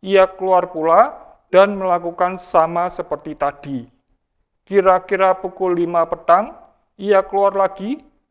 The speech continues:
dan mendapati orang-orang lain pula. Lalu katanya kepada mereka, "Mengapa kamu menganggur saja di sini sepanjang hari?" Kata mereka kepadanya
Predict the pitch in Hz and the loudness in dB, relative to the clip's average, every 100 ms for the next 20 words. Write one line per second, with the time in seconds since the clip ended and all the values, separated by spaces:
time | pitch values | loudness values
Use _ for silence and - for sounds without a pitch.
0 | _ - 175 190 196 185 160 151 151 156 | _ 0 2 2 -2 -6 0 0 2 0
1 | - 233 220 175 185 180 180 180 180 170 | -2 -14 -6 -2 -2 -4 -6 -6 -4 -2
2 | 175 175 165 147 139 151 202 - _ _ | -4 -4 -4 0 2 0 -6 -16 _ _
3 | _ _ _ - 156 170 208 160 151 156 | _ _ _ -2 4 4 4 0 -2 -4
4 | 165 165 151 143 147 139 127 - 117 - | -6 -8 -6 -4 -4 -4 -6 -4 -4 -6
5 | _ _ _ _ _ _ _ _ 165 175 | _ _ _ _ _ _ _ _ -8 0
6 | 175 170 214 214 202 165 180 202 190 170 | 2 4 4 4 2 0 -2 -6 -4 -4
7 | 160 135 170 214 - _ _ - 156 151 | -4 -2 0 0 -8 _ _ -2 0 0
8 | - 175 175 147 - 147 160 165 160 151 | -2 -2 -2 -10 -10 -10 -12 -10 -10 -8
9 | 139 127 120 123 127 196 _ _ _ _ | -8 -8 -12 -12 -14 -16 _ _ _ _
10 | _ _ _ _ 139 135 135 131 127 127 | _ _ _ _ -8 -4 -6 -6 -8 -4
11 | 156 156 139 - 123 127 113 | -6 -4 -12 -10 -12 -12 -16